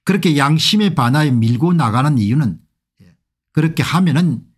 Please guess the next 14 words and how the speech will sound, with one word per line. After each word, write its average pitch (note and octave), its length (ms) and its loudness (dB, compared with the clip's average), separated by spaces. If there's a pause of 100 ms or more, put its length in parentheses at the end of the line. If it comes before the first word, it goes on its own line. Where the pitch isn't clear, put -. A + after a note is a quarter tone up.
(220)
인사 C#3+ 400 0
등의 D#3+ 340 -2
혜택이 E3+ 680 -4 (120)
따르기 B2+ 400 -2
때문입니다. F#2 640 -12 (200)
그래서 G#3 260 -2
다 B2+ 180 -2
출세를 F#3+ 460 -2
한 G2 160 -6
겁니다. B2 340 -12 (1500)
예. F#2+ 40 -20 (2250)
공정위원회에서 A#2+ 920 0
금-, G2+ 280 -4 (360)
공정위원회가 A#2+ 1160 0